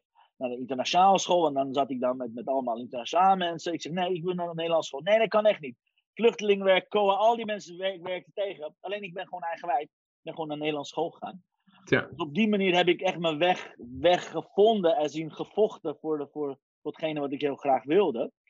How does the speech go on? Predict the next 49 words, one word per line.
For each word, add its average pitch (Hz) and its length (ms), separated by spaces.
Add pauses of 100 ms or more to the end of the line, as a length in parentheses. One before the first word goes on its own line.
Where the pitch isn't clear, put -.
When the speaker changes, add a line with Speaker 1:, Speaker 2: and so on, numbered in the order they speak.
Speaker 1:
En 104 100
Speaker 2:
Ja. 113 60
Speaker 1:
dat 147 140
is, 143 140
eh, 156 180
wel 160 140
tekenend 170 460
voor 151 100
de 147 60
afgelopen 143 320
vijfentwintig 131 500
jaar. 175 220
Ik - 60 (200)
heb 143 120
het 139 80
niet 151 120
Speaker 2:
Wauw. 92 380 (380)
Jeetje, 110 280
wat, 107 200
wat 120 140
een 113 60
Speaker 1:
cadeau 113 220
Speaker 2:
verhaal. 151 160
Speaker 1:
gekregen, 170 400
maar 175 120
gewoon 196 220
echt 196 280
de 180 60
kansen 226 400
gepakt. - 380
En 190 240
weet 220 140
je, 233 180 (100)
dat 202 120
is 180 100
ook 240 120
altijd 240 240
mijn 214 180
verhaal 220 260
naar 202 240
mensen. 147 480
Ik 190 160
bedoel, 190 240
ik 190 80
kan 202 140
heel 240 240
veel 233 160
dingen 214 240
zeggen 196 360